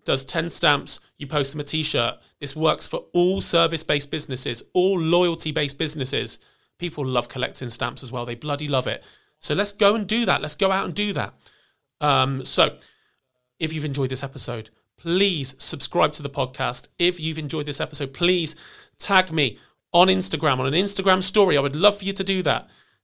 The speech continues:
Tag me on an Instagram story. Say you've liked the episode, or follow me on Facebook, or follow me on Instagram. That would be a very, very helpful thing to do. If you're interested in more of my thoughts and theories on all things personal training, I do daily live streams on Facebook,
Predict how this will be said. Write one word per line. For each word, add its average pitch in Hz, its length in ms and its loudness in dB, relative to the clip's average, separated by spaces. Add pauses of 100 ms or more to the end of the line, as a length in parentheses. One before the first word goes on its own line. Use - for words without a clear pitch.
(120)
Tag 185 200 2
me 202 80 4
on 202 80 2
an 208 60 -2
Instagram 185 360 0
story. 151 420 2 (360)
Say 180 220 4
you've 180 160 0
liked 165 200 0
the 160 80 -2
episode, 147 580 -2 (140)
or 180 340 4
follow 156 300 2
me 147 100 0
on 139 100 0
Facebook, 151 600 0 (120)
or 156 380 6
follow 139 200 -2
me 135 120 0
on 127 80 0
Instagram. 131 400 -2
That 135 80 -4
would 135 80 -8
be 127 80 -2
a 120 40 -4
very, 170 400 4
very 143 200 0
helpful 135 260 -6
thing 120 160 -4
to 131 100 -6
do. 123 220 -2 (440)
If 151 100 -2
you're 160 100 2
interested 160 460 0
in 135 100 0
more 139 240 2
of 135 80 0
my 123 200 -2
thoughts - 420 -4
and 113 120 -8
theories 127 460 0 (400)
on 139 240 0
all 170 220 6
things 151 240 2
personal 131 320 2
training, 120 400 0 (420)
I 156 160 4
do 151 180 -2
daily 156 340 2
live 127 200 2
streams 120 240 -4
on 113 80 -4
Facebook, - 520 2